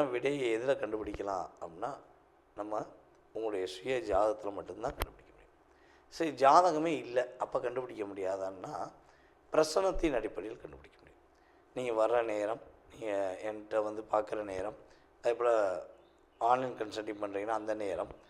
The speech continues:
அதே போல வந்து பார்த்தீங்கன்னா வெற்றிலை பிரசனம்,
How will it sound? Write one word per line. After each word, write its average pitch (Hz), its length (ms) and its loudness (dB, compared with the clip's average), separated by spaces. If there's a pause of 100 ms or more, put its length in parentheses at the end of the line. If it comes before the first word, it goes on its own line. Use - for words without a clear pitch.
(580)
அதே 120 200 4
போல 120 220 2
வந்து 113 180 -2
பார்த்தீங்கன்னா 110 380 0 (1120)
வெற்றிலை 123 400 2
பிரசனம், 104 380 -6